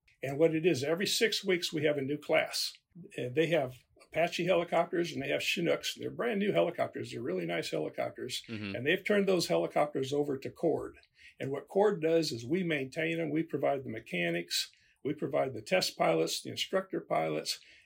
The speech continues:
Speaker 1: And every six weeks, a new class comes in. They can just jump in their aircraft and go out and fly if they need instructors, we can provide them. And we probably have about a hundred fifty-nine people here at West Fort Hood,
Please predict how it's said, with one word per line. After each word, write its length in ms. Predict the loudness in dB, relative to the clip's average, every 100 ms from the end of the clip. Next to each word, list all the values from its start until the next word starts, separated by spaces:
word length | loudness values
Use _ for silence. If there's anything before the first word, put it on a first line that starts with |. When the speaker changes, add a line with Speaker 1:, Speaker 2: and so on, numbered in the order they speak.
| _
Speaker 1:
And 120 | -4
every 200 | -2 0
six 340 | 0 0 -2 -2
weeks, 240 | -2 -2
a 60 | -4
new 120 | -4
class 320 | 2 2 2
comes 260 | -2 -2 0
in. 100 | 0
They 120 | 0
can 140 | -2
just 220 | -6 -8 -2
jump 220 | -2 -2
in 80 | -2
their 120 | 0
aircraft 440 | -2 0 -2 -2
and 100 | -8
go 160 | -6 -4
out 140 | -6
and 80 | -6
fly 240 | -4 -4 -6 -20 _ _ _ _ -14
if 120 | -4
they 100 | -4
need 220 | 0 -2
instructors, 640 | -4 -10 -4 -2 0 -2
we 100 | -2
can 140 | -6 -4
provide 400 | -4 -2 -2 -2
them. 220 | -6 -8 -18 _ -20 -16
And 100 | -8 -6
we 80 |
probably 380 | -4 2 2 2
have 200 | 2 2
about 260 | 2 0 -2
a 60 |
hundred 360 | -2 -2 -2 -4
fifty-nine 580 | -8 -8 -6 -6 -6 -6
people 380 | -4 -4 -4 -8
here 440 | -4 -4 -4 -8
at 80 | -8
West 220 | -6 -6
Fort 300 | -4 -4 -2
Hood, 320 | -4 -4 -6